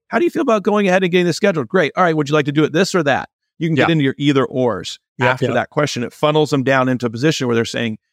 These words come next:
Speaker 1: and, and here, let me just back up a step. Here's why. The how question is so important because people can lie to you in one word. And typically that word sounds like this. "Yeah." So the lie,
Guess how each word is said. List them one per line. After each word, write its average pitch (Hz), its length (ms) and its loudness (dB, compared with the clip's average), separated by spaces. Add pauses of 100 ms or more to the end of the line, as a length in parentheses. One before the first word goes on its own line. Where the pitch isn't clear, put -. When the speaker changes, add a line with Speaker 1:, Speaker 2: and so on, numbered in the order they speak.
(420)
Speaker 1:
and, 147 160 0
and 160 100 2
here, 175 180 2
let 170 100 0
me 180 80 2
just 156 200 0 (160)
back 147 220 2
up 147 100 -2
a 131 60 -6
step. 117 240 0
Here's 131 180 0
why. 110 340 -2 (1040)
The 147 100 0
how 202 240 2
question 190 380 -2
is 127 100 -2
so 165 240 0
important 156 400 -2
because 131 400 -2 (320)
people 170 280 0
can 165 200 0
lie 135 300 2
to 139 180 -6
you 131 120 0
in 117 200 -4
one 113 240 -2
word. 95 320 -8 (600)
And 113 120 -6
typically 175 380 2
that 139 200 2
word 123 300 0
sounds 110 240 0
like 110 160 -4
this. - 320 -10 (180)
"Yeah." 254 220 2 (1200)
So 127 260 -2 (800)
the 139 140 2
lie, 190 400 2